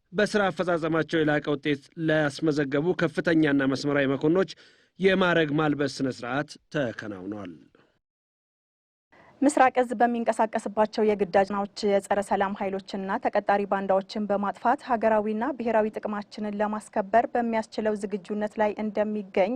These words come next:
Speaker 2: አስታወቀ። የእዙ አመራሮች በግዳጅ አፈጻጸማቸው እንዲሁም በሀገራዊና ወቅታዊ ጉዳዮች ዙሪያ ውይይት አካሂደዋል። ለሳምሶን ባህሩና ለታደሰ ይሴ ዘገባ ዝርዝር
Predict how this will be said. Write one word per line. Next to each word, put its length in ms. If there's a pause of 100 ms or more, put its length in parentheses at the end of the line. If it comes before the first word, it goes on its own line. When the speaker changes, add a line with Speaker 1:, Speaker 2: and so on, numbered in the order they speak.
(120)
Speaker 2:
አስታወቀ። 500 (640)
የእዙ 400
አመራሮች 500
በግዳጅ 440
አፈጻጸማቸው 760
እንዲሁም 360
በሀገራዊና 760
ወቅታዊ 480
ጉዳዮች 440
ዙሪያ 260 (100)
ውይይት 520 (140)
አካሂደዋል። 600 (400)
ለሳምሶን 500
ባህሩና 540
ለታደሰ 580
ይሴ 400
ዘገባ 360
ዝርዝር 460